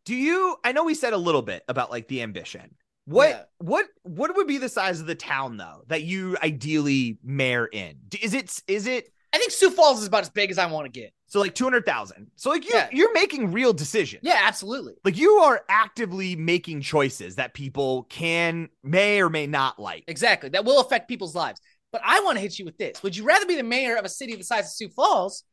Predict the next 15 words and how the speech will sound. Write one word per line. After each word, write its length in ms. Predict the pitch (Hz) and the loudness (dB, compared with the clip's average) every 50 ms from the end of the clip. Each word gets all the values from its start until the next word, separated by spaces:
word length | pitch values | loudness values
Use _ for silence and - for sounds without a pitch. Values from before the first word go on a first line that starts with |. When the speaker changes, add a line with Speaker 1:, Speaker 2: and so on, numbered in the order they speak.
| _ _ _ _ _ _ _ | _ _ _ _ _ _ _
Speaker 2:
or 180 | 226 285 302 302 | 6 8 8 8
would 140 | 302 220 | 4 -2
you 80 | 262 262 | -2 0
rather 180 | 247 240 226 208 | 0 2 2 0
be 140 | 240 240 | -2 -4
known 180 | 214 202 196 208 | -4 -4 -4 -6
as 80 | 220 208 | -6 -4
Mayo 440 | 254 277 294 311 302 262 226 165 | -2 0 0 2 0 0 -2 -2
Boy? 240 | 151 147 123 113 - - _ _ _ _ _ | -4 -6 -8 -8 -10 -14 _ _ _ _ _
Mayonnaise 420 | 214 262 311 294 262 196 151 127 | 0 2 2 2 2 0 -4 -6
Boy. 200 | - 127 117 - - _ _ _ _ _ _ _ _ _ _ _ _ | -12 -16 -18 -18 -20 _ _ _ _ _ _ _ _ _ _ _ _
Mayonnaise 280 | 208 214 247 269 285 220 | 0 0 2 2 0 4
Boy, 160 | 262 285 262 | 4 4 6
Mayonnaise 320 | 233 226 220 220 220 214 165 | 6 4 2 2 2 -2 -2
Boy, 260 | 220 233 226 214 | -2 0 0 0